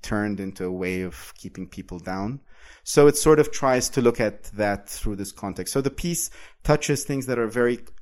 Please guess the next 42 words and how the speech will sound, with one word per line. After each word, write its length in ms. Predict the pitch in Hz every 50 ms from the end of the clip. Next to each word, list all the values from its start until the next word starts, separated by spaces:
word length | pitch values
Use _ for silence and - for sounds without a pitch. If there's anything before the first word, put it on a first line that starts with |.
| - - -
the 80 | 120
way 120 | 117 120 120
I 40 |
imagine 360 | 113 107 110 113 117 110 113 107
it, 200 | 104 104 - - - -
things 260 | - 120 120 113 -
that 120 | - 107 110
are 60 | 101
very 180 | 113 113 120
close 480 | 113 - - 135 123 120 120 - - - - -
to 280 | - - 110 107 104 104 - - - _ _ _ _ _ _ _ _ _ _ _ _ _ _ _ _ _ _ _ _ _ _ _ _ _ _ _
maybe 400 | - 127 120 120 120 113 117 - -
anyone, 560 | 139 147 165 170 165 175 190 220 247 240 - - - - - -
but 140 | - 123 -
they're 140 | 135 127 -
also 300 | 147 147 143 147 147 139
things 260 | 135 - 147 135 120
that 100 | 131 110
you 80 | 123 120
can't 320 | - - 123 110 - -
exactly 400 | 135 98 92 110 101 - - 104
grasp. 480 | 95 - 98 90 92 - - - - - - -
And 300 | 113 110 104 101 101 - - - - -
I 60 | 110
sort 200 | 104 - 117 110
of 120 | 107 101 107
wanted 240 | 101 101 98 -
to 80 | - 98
live 140 | 98 90 -
there, 160 | 87 85 - - - - - - - - -
live 200 | 101 113 120 110
in 120 | 113 107
that, 280 | 101 98 - - - - -
s-, 260 | - - - - - - - 113
l-, 80 | 113 113 - -
make 240 | 120 123 120 117 -
the 60 | -
piece 240 | - - 120 110 -
live 140 | 117 107 110
in 80 | 101
that 160 | 98 87 - -
spot. 420 | - - 104 85 73 - -